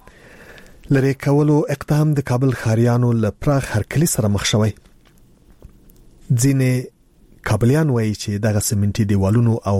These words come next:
موانعو خلکو ته ګڼې ستونزې پیدا کړې وي. بل خوا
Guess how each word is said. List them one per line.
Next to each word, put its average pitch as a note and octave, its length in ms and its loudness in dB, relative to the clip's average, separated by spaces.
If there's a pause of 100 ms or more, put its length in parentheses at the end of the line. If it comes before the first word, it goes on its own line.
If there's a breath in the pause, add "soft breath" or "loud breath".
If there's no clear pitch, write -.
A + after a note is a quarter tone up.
(100)
موانعو A2 480 2 (380 loud breath)
خلکو D#3+ 260 0
ته G#2 300 -2
ګڼې G#2+ 240 0 (180)
ستونزې A2 360 0 (120)
پیدا G#2+ 240 0
کړې E3 160 2
وي. A2 100 -4 (400)
بل C#3 180 0
خوا A#2+ 140 0